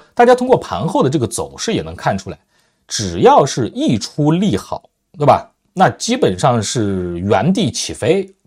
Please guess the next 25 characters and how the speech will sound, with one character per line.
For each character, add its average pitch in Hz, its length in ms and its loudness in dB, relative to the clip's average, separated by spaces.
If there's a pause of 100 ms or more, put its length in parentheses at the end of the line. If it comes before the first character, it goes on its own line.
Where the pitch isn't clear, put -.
不 262 140 0
仅 101 180 -2
把 139 220 2
盘 117 300 -6
中 226 160 0
的 - 80 0
收 202 260 2
复 214 260 -2
了， 82 140 0
还 110 200 -6
给 180 80 2
你 143 120 0
多 233 300 0
涨 - 280 -4
出 120 400 -4 (260)
零 120 200 0
点 104 160 0
六 147 100 4
个 123 60 2
点 92 180 -4
去， - 220 -16 (360)
你 113 140 -2
就 151 120 4
知 139 120 2
道 127 200 4